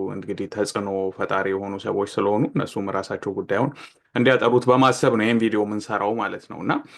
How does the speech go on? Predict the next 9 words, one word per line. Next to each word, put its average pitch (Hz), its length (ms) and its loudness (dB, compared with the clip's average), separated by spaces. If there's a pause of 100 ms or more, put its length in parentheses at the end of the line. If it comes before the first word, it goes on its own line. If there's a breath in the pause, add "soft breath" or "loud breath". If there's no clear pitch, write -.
(120)
እስከ - 220 -4
መጨረሻው 117 500 4
ተከታትላችሁ 117 760 0
አንዳንድ 107 440 -4
ግንዛቤዎች 101 540 -8
በተለይ 104 320 -4
ደግሞ 107 180 0 (260)
ይሄንን፣ 123 480 2 (300)
እ፣ 101 120 -14